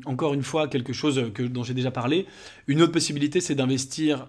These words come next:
donc j'ai, je l'ai dit, dans, dans toi-même ou dans une entreprise, dans une création d'entreprise. Pas forcément une start-up full-time, ça peut être un tout petit projet auquel tu consacres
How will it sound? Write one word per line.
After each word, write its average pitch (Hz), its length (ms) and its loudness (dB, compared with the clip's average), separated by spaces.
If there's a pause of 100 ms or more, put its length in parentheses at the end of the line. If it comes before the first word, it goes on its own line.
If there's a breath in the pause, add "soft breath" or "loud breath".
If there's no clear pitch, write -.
donc 117 220 -4
j'ai, 135 160 2
je 120 120 -2
l'ai 139 80 4
dit, 147 120 0
dans, 139 140 2
dans 147 360 -2
toi-même 170 460 2
ou 240 260 8
dans 160 140 2
une 147 160 0
entreprise, 160 480 -2
dans 139 140 0
une 127 240 0
création 175 360 -2
d'entreprise. 143 460 -4 (160)
Pas 139 100 -2
forcément 151 460 0 (340 loud breath)
une 127 120 0
start-up 151 340 -2
full-time, 190 340 0
ça 139 140 -6
peut 131 60 -4
être 127 80 -4
un 123 80 -2
tout 170 120 -4
petit 160 160 -4
projet 160 460 4
auquel 139 280 2
tu 135 160 -6
consacres 127 600 -6